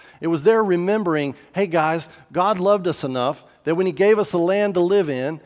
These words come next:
he gave us law that where we could connect with God and we could connect with other people in a way that we didn't destroy each other.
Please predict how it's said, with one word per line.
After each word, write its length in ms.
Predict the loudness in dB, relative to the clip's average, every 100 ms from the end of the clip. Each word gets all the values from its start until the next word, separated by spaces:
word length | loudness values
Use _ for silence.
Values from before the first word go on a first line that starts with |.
| _ -18
he 80 |
gave 240 | -2 0 2
us 160 | -2
law 580 | -6 -4 0 0 0 -2 -12 -20 _
that 60 | -4
where 140 | -4
we 80 | -2
could 240 | -6 -8 -14 _
connect 420 | -6 -2 -2 -2
with 160 | -10 -4
God 320 | -2 0 -2
and 80 | -4
we 80 |
could 180 | -8 -12
connect 320 | -8 -4 -4
with 140 | -4 -2
other 160 | 0
people 400 | -2 -8 -6 -2
in 60 | -2
a 40 |
way 260 | 0 0 0
that 100 | 0
we 100 | -2
didn't 200 | -2 -4
destroy 420 | -8 -8 -4 -2
each 180 | -2 -2
other. 320 | -2 -2 -6